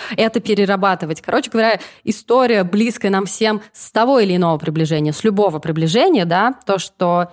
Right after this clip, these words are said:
не надо поглубже это все заталкивать. Мне очень понравилось, как сказала наша слушательница Света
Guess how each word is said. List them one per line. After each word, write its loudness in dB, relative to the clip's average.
не 4
надо 2
поглубже 0
это -2
все -2
заталкивать. -6
Мне 2
очень -2
понравилось, 0
как -2
сказала 0
наша 0
слушательница -6
Света 0